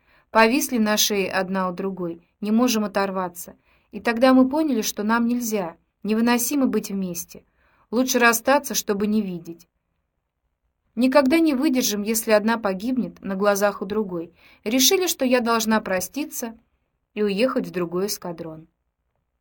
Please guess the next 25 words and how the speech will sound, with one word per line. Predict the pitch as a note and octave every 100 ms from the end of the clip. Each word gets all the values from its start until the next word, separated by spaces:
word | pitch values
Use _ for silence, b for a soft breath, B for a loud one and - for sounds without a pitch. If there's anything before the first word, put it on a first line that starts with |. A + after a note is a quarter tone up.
| _
И | G3+
вас | A3+ B3
перевели? | B3 B3 A3+ A#3+ C#4+ F4 _ _ _ _ -
Да, | F3+ G#3+ A#3 A#3 b b b
мы | C#4 E4+
воевали | D#4+ C#4 C#4+ C4+
раздельно, | B3+ B3+ G#3 F#3 E3
сначала | - G#3 A3 D4 C4
в |
разных | A#3 A#3 G#3 G3+
эскадронах, | G3 - F#3 F#3+ C#4 B3+ - b b
затем | G3 A3+ A#3+ F#4 C4+
даже | B3 A3+
в | F#3
разных | F#3+ G#3 G3+
дивизиях. | F3 E3+ E3+ E3+ E3 - _ _ _ _ _
Только | B3+ B3 B3+
привет | C4 B3+ A3+ -
передашь, | G#3 G3+ B3 D4+ - b b
если | G3+ G#3 A3
случай | A3 A3+ A3 F3
подвернётся. | F#3+ F3+ F#3 F#3 E3+ F3 - _ _ -
Узнаешь, | F#3 G3 A3+ A3+
жива | F3 F3 F3 F#3
ли. | G3 F3